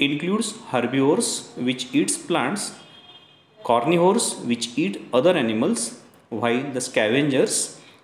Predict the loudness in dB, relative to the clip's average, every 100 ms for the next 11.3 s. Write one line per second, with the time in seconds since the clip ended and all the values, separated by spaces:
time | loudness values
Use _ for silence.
0 | -6 2 2 2 -4 -4 -2 2 4 4
1 | 2 2 0 0 -2 -2 -6 -18 -20 -20
2 | -20 -20 _ -4 -2 0 -2 -2 -2 -2
3 | -2 -10 -18 -20 -8 -4 -2 0 0 0
4 | 0 2 4 4 2 -2 -2 -2 0 2
5 | 2 0 0 0 0 -2 -4 -4 -4 -4
6 | -6 -8 -14 -20 -20 -20 _ -8 -2 0
7 | 2 0 0 -2 -2 -4 -8 -2 0 0
8 | 0 0 0 0 -2 -2 -2 -2 -2 0
9 | -2 0 -2 -4 -4 -4 -2 -4 -6 -10
10 | -14 -20 -20 -20 _ -6 -4 -2 0 2
11 | 4 2 0